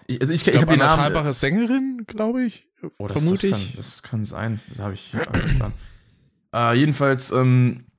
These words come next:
Speaker 1: die beiden sagen mir jetzt persönlich nicht, deswegen bin ich da jetzt nicht so gespannt drauf, aber die, die Geisterinsel ist eine Folge, die mich eigentlich so rein vom Cover und von, vom Titel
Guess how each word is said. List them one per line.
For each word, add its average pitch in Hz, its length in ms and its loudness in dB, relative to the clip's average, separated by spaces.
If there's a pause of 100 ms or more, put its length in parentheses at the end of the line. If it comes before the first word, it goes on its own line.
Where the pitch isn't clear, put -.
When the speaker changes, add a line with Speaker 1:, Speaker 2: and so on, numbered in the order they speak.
(140)
Speaker 1:
die 131 140 0
beiden 123 260 4
sagen 127 220 2
mir 139 60 4
jetzt 131 120 0
persönlich 123 260 2
nicht, 147 160 2
deswegen 127 260 0
bin 131 120 2
ich 127 80 0
da 127 60 4
jetzt 117 100 0
nicht 131 100 2
so 131 80 0
gespannt 120 280 -2
drauf, 147 80 -6
aber 139 100 -2
die, 117 80 2
die - 260 -10
Geisterinsel 202 880 0
ist 185 200 -6
eine 185 80 0
Folge, 180 500 0
die 170 120 -2
mich 165 220 -2
eigentlich 151 280 -2
so 139 140 -2
rein 135 180 -2
vom 131 180 -4
Cover 170 440 -2
und 160 140 -4
von, 151 460 -2
vom 131 180 -4
Titel - 260 -4